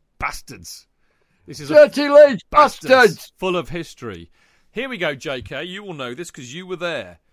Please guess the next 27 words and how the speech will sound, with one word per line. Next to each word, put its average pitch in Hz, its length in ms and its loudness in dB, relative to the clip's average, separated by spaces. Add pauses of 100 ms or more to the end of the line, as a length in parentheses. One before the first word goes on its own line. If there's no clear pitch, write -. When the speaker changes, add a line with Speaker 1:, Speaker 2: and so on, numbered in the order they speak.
(320)
Speaker 1:
The 147 100 -18
last 226 440 -12
time 185 500 -10
we, 143 360 -14
uh, 135 340 -10 (180)
uh, 131 240 -12 (100)
played 123 580 -12 (280)
Leeds 170 460 -16
United 147 840 -12 (480)
in 135 140 -18
the 131 220 -14 (140)
Football 214 580 -8
Speaker 2:
Not 220 180 -8
Leeds, - 0 -
Speaker 1:
Association 208 840 -2
Speaker 2:
Leeds 226 240 0
Speaker 1:
Cup. 139 180 -6
Speaker 2:
United. 196 640 -2 (140)
Not 233 160 -12
Leeds 180 300 -10
United. 165 720 -12
Speaker 1:
Ye-, 170 280 -14
Speaker 2:
Leeds 202 300 -2
Speaker 1:
Le-, 175 60 -2
Speaker 2:
United. 190 440 -4
Speaker 1:
Leeds 165 340 -6
United 131 680 -14